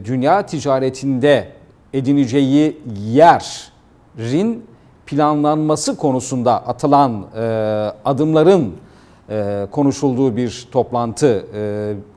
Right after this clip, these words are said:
oluyor. İki gün boyunca devam edecek, e, oturumlar değerli seyirciler. Tabii, e, İçel T V'de canlı yayında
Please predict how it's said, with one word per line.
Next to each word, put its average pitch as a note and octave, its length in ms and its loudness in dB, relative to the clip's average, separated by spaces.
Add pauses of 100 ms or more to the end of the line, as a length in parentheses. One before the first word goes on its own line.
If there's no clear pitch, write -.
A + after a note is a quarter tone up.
oluyor. B2 600 0
İki C3 200 -8
gün C3 200 -2
boyunca A#2+ 500 0
devam B2+ 360 0
edecek, A2 500 -6 (300)
e, G#2+ 100 -4
oturumlar A#2 720 -2
değerli A2 220 0
seyirciler. C3+ 560 0 (360)
Tabii, F#3 180 4
e, D3+ 400 2
İçel E3 320 2
T D#3+ 180 0
V'de C#3+ 360 0
canlı C3+ 280 0
yayında B2+ 580 2